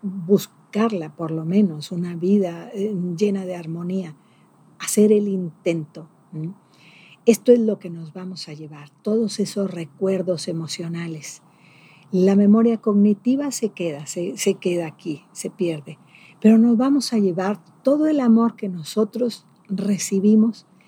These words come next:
y obviamente el amor que nosotros dimos, el amor que extendimos. Pero, ¿qué diferencia, imagínate, es para dos personas?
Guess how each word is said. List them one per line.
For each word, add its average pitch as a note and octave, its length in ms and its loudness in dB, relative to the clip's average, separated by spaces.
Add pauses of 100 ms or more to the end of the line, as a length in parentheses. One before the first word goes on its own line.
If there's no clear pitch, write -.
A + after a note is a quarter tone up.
(400)
y A3+ 140 10
obviamente F#3+ 580 2
el D4+ 80 -2
amor F3 260 -6
que A#3 140 -6
nosotros E3+ 640 -12 (320)
dimos, F3 600 -4
el D3 100 -18
amor E3+ 280 -14
que G3+ 120 -10
extendimos. F3+ 800 -2 (880)
Pero, A3+ 420 2 (400)
¿qué D4+ 180 0
diferencia, A3+ 1120 0
imagínate, G3+ 1120 2
es - 180 -8 (160)
para D3 260 -10
dos F3+ 200 -4
personas? F#3+ 560 0